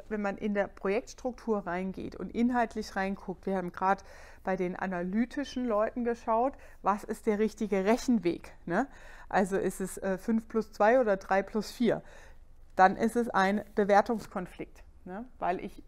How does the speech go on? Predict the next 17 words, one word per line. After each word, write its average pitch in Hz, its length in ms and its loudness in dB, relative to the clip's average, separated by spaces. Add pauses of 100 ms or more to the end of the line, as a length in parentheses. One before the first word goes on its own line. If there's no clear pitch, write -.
(100)
inhaltlich 277 760 -4 (380)
die 208 140 -6
Herangehensweise, 262 1300 2
den 185 280 0
Lösungsweg, 262 960 0
den 185 260 -4
technischen 285 600 -2
Ansatz 233 640 4 (300)
nicht 277 260 6
nachvollziehen 208 720 -2
kann 254 280 -2 (360)
und 233 160 -2
es - 180 -4
als - 380 -4
schlecht 381 360 0
bewerte 165 520 -2
einfach, - 380 -8